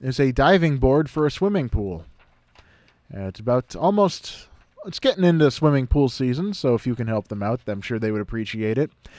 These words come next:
Also, a boat dock, at least thirty-two feet, and it looks like they're looking for the framework. So, if you can help out with either of those two items, this is the number you can call.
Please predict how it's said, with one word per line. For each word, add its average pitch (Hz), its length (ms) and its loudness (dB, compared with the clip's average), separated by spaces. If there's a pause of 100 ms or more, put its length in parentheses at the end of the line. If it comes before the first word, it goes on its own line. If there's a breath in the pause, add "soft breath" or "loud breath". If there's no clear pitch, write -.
(280 loud breath)
Also, 185 460 4
a 156 100 6
boat 151 300 6
dock, 160 400 6 (120)
at 131 80 -4
least 131 220 -2
thirty-two 147 400 2
feet, 131 300 0
and 123 80 -4
it 120 60 -2
looks 143 200 0
like 139 200 2
they're 117 280 0
looking 135 280 -2
for 123 120 -4
the 107 60 -4
framework. 156 640 0 (960 soft breath)
So, 214 420 6 (180)
if 127 140 -6
you 131 100 0
can 123 160 -4
help 139 240 4
out 143 160 6
with 123 180 0
either 165 280 4
of 151 60 6
those 147 220 4
two 156 180 2
items, 156 560 2 (300)
this 165 300 0
is 147 140 2
the 143 100 4
number 151 260 4
you 131 140 4
can 123 180 -6
call. 139 340 2